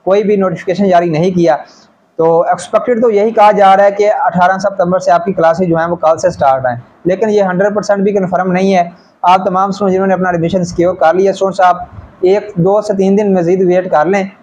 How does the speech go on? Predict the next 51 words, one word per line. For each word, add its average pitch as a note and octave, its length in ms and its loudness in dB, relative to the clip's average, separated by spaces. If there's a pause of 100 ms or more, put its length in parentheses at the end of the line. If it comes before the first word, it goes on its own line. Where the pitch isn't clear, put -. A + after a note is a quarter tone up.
(140)
इंशाल्लाह F#3+ 340 0
दो G3 200 0
दिन G#3 180 0
तक, G#3 280 0
दो F3+ 220 0
तीन G3+ 220 -2
दिन G#3 180 0
तक G3 120 2
university F3 400 -2
जो F3+ 80 2
है F3+ 80 4
वो F3+ 120 -4
मज़ीद E3+ 240 0
notification F3 680 -2 (320)
जारी F3+ 280 2
करके F#3+ 340 0
आपको F3+ 240 0
बता D#3 320 2
देगी G3+ 260 0
आपकी E3+ 240 0
classes E3 340 0
के G#3 80 0
हवाले D#3+ 300 4
से। D#3+ 180 -2 (320)
आप G3+ 200 4
बजाय G#3 320 2
कि A3 100 -2
आप G3+ 160 2
अठारह F#3+ 320 0
सितंबर G#3 400 -2
से G#3 80 -2
जाएं, F#3+ 200 0
आप F#3 120 2
बीस, F#3 280 0
इक्कीस F#3+ 220 -4
को G#3 120 -2
चले G3 200 0
जाइएगा, F#3 360 2
कोई E3+ 200 2
इतना E3+ 220 -2
issue E3 200 -2
नहीं F#3 220 0
है। F3+ 140 4
एक E3 120 -4
दो E3+ 80 0
दिन E3 200 -2
पहले E3 180 0
class D#3+ 300 0
नहीं E3+ 220 -2
भी F#3+ 80 2
लेंगे D#3+ 340 -2